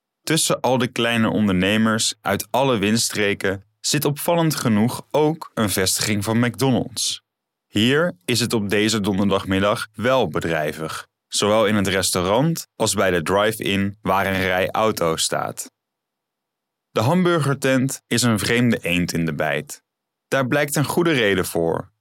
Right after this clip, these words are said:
"McDonald's is de financiële kurk waar World of Food op drijft," reageert de gemeente. De woordvoerder zegt: "Bij het opzetten van World of Food heeft de gemeente indertijd,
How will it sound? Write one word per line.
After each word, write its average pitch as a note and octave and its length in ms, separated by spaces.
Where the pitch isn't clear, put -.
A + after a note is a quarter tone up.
"McDonald's A#2+ 800
is A2+ 200
de G#2 120
financiële B2+ 760
kurk D3 520
waar F#2+ 260
World B2+ 320
of F#2+ 140
Food C#3 360
op F2+ 180
drijft," A#2 760
reageert F#2+ 600
de F2+ 80
gemeente. F2 720
De G#2+ 140
woordvoerder G#2+ 640
zegt: - 460
"Bij B2 220
het C3 120
opzetten E3 720
van A2+ 360
World C3 300
of G#2 200
Food C#3 460
heeft C#3 300
de C#3+ 100
gemeente B2+ 520
indertijd, G#2 840